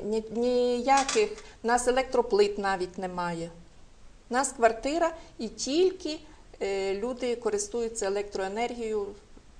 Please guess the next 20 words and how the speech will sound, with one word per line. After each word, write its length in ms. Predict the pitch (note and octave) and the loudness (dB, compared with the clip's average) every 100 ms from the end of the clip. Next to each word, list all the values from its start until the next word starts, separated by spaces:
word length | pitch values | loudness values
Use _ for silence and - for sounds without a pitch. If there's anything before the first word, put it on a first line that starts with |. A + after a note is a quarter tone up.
| - - - | -20 -8 -2
так 200 | C4 C4 | -2 -2
як 100 | C4 | -6
всі, 300 | - - A#3+ | -8 -6 -8
по-, 180 | A#3+ G3 G3 | -8 -6 -2
е, 280 | F#3+ F#3+ | -2 -2
побутовими 640 | F#3+ A#3 A3+ A#3 C4+ A3+ F#3+ | -4 -2 2 4 4 4 -2
приладами 600 | F#3+ F#3+ F3+ F3 F3 F3 | 0 0 0 -2 -6 -6
користуються. 800 | F#3 F#3 F#3 - F3 E3 E3+ - - - - - - | -6 -6 -6 -4 -4 -4 -6 -10 -12 -18 -20 -20 -2
А 100 | - | -2
підсобних 600 | - D4 - F#4+ F#4 F4 | 0 -2 2 2 2 -2
приміщень 500 | F#4 F#4 F#4 - C#4+ | -2 -2 -2 -4 -4
у 20 | |
нас 200 | D4 C#4+ | -4 -6
немає 320 | D#4+ E4 D#4+ | -6 -8 -8
ніяких, 460 | E4 E4+ F#4 - G3+ | -6 0 0 0 -4
щоб 120 | G3+ - | -4 -6
якісь 280 | F3+ F#3 | -6 -8
були 220 | - F#3+ F3+ | -4 -2 -2
підсобні 540 | F3+ - B3 C4 A#3 | -6 -4 -4 -2 -6
приміщення. 760 | - G#3 G3 F#3+ - F#3+ F3+ | -4 -4 -4 -10 -10 -12 -12